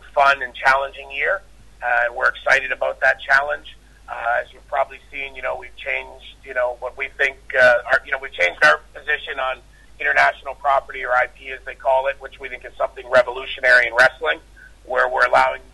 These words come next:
you know, the wrestlers, it's now an open relationship where if, if their name is created while they're with us,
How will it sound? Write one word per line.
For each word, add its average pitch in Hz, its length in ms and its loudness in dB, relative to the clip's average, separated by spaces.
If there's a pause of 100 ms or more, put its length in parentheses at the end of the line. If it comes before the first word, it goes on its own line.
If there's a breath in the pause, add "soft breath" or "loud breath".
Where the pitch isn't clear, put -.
(140)
you 131 160 -14
know, 123 320 -8
the 127 100 -12
wrestlers, 131 520 -2
it's - 200 -18
now 147 160 4
an 143 60 -6
open 147 240 -8
relationship 135 800 -6
where 123 380 -2 (720 soft breath)
if, 143 140 -2 (120)
if 156 200 -6
their 175 180 4
name 170 300 -2
is 151 180 -14
created 156 360 -8
while 135 240 0
they're 131 200 -6
with 127 160 -8
us, 139 220 2